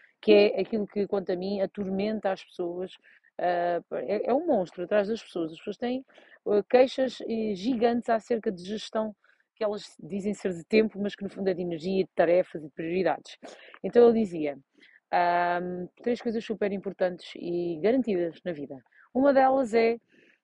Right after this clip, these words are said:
que todos os processos incluem sofrimento. Em todos, todas as fases da nossa vida existe uma, uma dose de sofrimento. Às vezes são doses maiores, outras vezes mais pequenas, dependendo daquilo que nós estamos a passar, dependendo do,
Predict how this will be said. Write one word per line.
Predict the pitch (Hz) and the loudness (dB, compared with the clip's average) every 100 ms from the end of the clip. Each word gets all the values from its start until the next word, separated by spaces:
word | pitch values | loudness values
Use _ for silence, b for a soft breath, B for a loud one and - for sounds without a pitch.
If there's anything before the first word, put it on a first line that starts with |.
| _ _ _ | _ _ _
que | - 220 | -4 -2
todos | 202 240 | 0 0
os | 226 - | -2 -8
processos | 226 - 226 214 - | -8 -2 -2 -2 -10
incluem | - 117 208 202 214 208 208 | -6 -4 -2 -2 -2 -2 -4
sofrimento. | - 254 349 262 143 _ _ - _ _ _ - - | -8 -6 -4 -4 -8 _ _ -20 _ _ _ -20 -10
Em | 170 | -8
todos, | 170 208 185 190 180 | 0 0 0 -8 -4
todas | 220 196 190 | -2 -2 -2
as | 196 | -2
fases | - 247 262 | 2 4 4
da | 214 | 0
nossa | 220 220 190 | -4 -6 -4
vida | 208 220 | -2 0
existe | 214 190 214 - | -2 -4 -8 -6
uma, | 220 214 214 _ _ _ - | -2 -2 -4 _ _ _ -8
uma | 202 | 0
dose | 294 381 269 | 2 2 0
de | |
sofrimento. | - - 226 196 147 - | -6 -6 -2 -2 -2 -2
Às | 220 | -2
vezes | 214 226 160 | 0 -2 -2
são | - | -8
doses | 165 170 151 | -4 -4 -4
maiores, | 175 185 262 466 | -4 4 4 4
outras | 320 208 180 | 0 -6 -6
vezes | 185 180 | -6 -6
mais | 180 160 | -8 -8
pequenas, | - 262 262 254 - b b | -4 -2 -2 -4 -12 b b
dependendo | 180 190 208 190 | -8 -2 -2 0
daquilo | 185 185 185 | -2 -2 -4
que | |
nós | 175 165 | -8 -8
estamos | 170 151 | -10 -6
a | |
passar, | 170 185 - 247 | -2 -2 2 2
dependendo | 233 202 185 180 175 | 2 0 -2 -2 -4
do, | 175 | -6